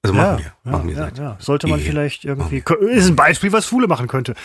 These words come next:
Speaker 1: Es ist
Speaker 2: Münster,
Speaker 1: Schule.
Speaker 2: Münster ist ein Beispiel, das Schule machen könnte. Letztens noch, ähm, hattest du das nicht geschickt, dass irgendwie, ähm, in irgendeiner amerikanischen Serie war irgendwie an einer, äh, im Hintergrund so ein Plakat oder sonst was, wo Münster irgendwie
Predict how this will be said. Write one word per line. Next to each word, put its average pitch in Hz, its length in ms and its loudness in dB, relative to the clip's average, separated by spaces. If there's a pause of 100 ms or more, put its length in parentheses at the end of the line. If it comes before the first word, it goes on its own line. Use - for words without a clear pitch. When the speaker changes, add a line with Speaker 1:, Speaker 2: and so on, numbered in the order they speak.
(180)
Speaker 1:
Es - 100 4
ist 180 100 6
Speaker 2:
Münster, 101 320 4
Speaker 1:
Schule. - 300 -6
Speaker 2:
Münster 220 400 4
ist 196 160 2
ein 170 80 4
Beispiel, 175 440 2
das 156 180 2
Schule 151 220 2
machen 113 240 -2
könnte. 123 260 -2 (280)
Letztens 196 460 0
noch, 190 320 2
ähm, 160 340 2
hattest 175 280 -2
du - 20 0
das 208 180 0
nicht 208 160 0
geschickt, - 420 -2
dass 175 180 2
irgendwie, 170 840 2
ähm, 147 380 4
in 143 120 -2
irgendeiner 175 340 2
amerikanischen 151 680 0
Serie 165 360 0
war 135 120 2
irgendwie 160 380 0
an 156 180 -2
einer, 143 280 2
äh, - 20 4 (420)
im 139 80 0
Hintergrund 180 520 2
so 170 80 2
ein 143 80 -2
Plakat 151 480 0
oder 156 120 0
sonst 165 300 -2
was, 175 240 0
wo 147 100 2
Münster 135 560 0
irgendwie 117 520 -6